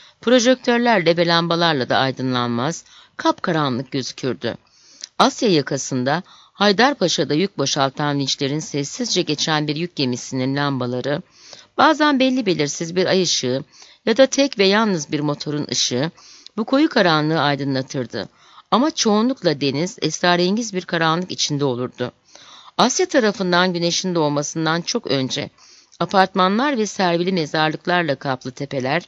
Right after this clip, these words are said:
hafifçe aydınlandığı zamanda bile Boğaz karanlık gözükür, insan o sularda hep karanlık kalacak sanırdı. Gece karanlığında kafam ezberin,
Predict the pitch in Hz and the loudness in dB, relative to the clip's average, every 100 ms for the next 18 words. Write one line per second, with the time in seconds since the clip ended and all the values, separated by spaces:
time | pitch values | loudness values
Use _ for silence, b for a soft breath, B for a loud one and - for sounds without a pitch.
0 | b b b b - 254 339 - 196 175 | b b b b -8 -4 -2 2 4 4
1 | 170 170 170 170 175 165 175 170 165 175 | 2 0 0 0 0 0 0 0 -2 -2
2 | 160 117 107 160 B B B B - 202 | -4 -2 -4 -6 B B B B -2 4
3 | 220 254 - 208 196 196 185 139 120 135 | 4 2 -2 2 2 2 -2 -6 -6 -8
4 | - 160 - b b b - 226 220 285 | -4 -6 -6 b b b 0 0 2 0
5 | 240 - 226 214 214 233 - 196 175 180 | 0 0 0 2 2 -2 0 0 2 0
6 | 180 147 127 127 139 - 135 127 127 123 | -2 -2 -2 -2 -6 -6 -6 -4 -4 -6
7 | 123 _ B B B B B 220 339 349 | -8 _ B B B B B 0 0 2
8 | 240 175 151 139 135 135 143 185 B B | 2 4 2 0 -2 -2 -2 -4 B B
9 | B - 233 247 214 175 - 147 131 139 | B -4 0 2 2 0 0 -2 -2 -4